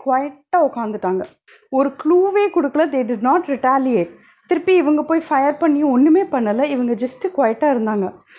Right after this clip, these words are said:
அவங்க ரேண்டமா ஷூட் பண்ணி பார்த்துட்டு, சரி எதுவுமே ரி-, அ, ரிட்-, அ, யாருமே ரிட்டாலியேட் பண்ணலன்னு அதுக்கப்புறம் யாரும் இல்ல போல இருக்கு அப்படின்னு சொல்லிட்டு அவங்க கிளம்பி போயிட்டாங்க.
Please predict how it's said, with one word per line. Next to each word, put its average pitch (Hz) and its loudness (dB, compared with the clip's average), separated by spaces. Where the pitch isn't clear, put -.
அவங்க 277 2
ரேண்டமா 339 0
ஷூட் 381 0
பண்ணி 339 2
பார்த்துட்டு, 233 -2
சரி 269 -2
எதுவுமே 277 2
ரி-, 285 -8
அ, 214 -2
ரிட்-, 214 -6
அ, 202 0
யாருமே 240 2
ரிட்டாலியேட் 254 -2
பண்ணலன்னு 208 -2
அதுக்கப்புறம் 214 -4
யாரும் 220 0
இல்ல 277 0
போல 262 -2
இருக்கு 208 -4
அப்படின்னு 208 -2
சொல்லிட்டு 190 -6
அவங்க 392 2
கிளம்பி 226 -2
போயிட்டாங்க. 226 -2